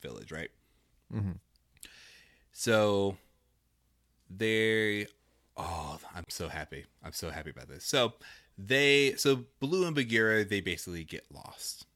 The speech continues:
Speaker 1: and they find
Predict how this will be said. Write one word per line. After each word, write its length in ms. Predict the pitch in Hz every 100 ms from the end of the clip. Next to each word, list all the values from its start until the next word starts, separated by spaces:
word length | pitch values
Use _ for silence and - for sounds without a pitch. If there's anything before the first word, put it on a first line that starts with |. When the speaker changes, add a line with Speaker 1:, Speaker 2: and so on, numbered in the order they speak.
| _ _ _ _ _ _ _ _ _ _ -
Speaker 1:
and 1040 | 90 90 87 87 85 85 82 82 82 80 - _ _ _ _ _
they 720 | 78 90 92 90 87 85 85 - - - -
find 680 | 135 143 147 147 147 139